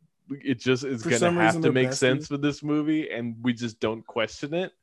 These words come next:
Speaker 1: But it also just doesn't make any sense to me <laughs>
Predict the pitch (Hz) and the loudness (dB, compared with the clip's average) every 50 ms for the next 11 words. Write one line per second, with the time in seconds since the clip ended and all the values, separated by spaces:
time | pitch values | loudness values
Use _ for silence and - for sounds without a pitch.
0 | _ _ - _ _ _ _ _ _ _ _ _ - 185 196 214 226 214 208 202 | _ _ -20 _ _ _ _ _ _ _ _ _ 0 4 6 6 8 8 6 4
1 | - 175 156 143 135 127 147 139 120 113 107 110 110 104 107 101 98 98 - 123 | 2 -6 -8 -6 -2 4 4 4 4 4 0 0 0 0 0 -4 -4 -2 0 2
2 | 120 123 139 147 165 202 175 139 - - _ _ - 208 240 214 180 - - - | 2 2 2 0 0 0 0 0 -4 -14 _ _ -4 -4 -2 -2 -4 -6 -4 -6
3 | 180 | -6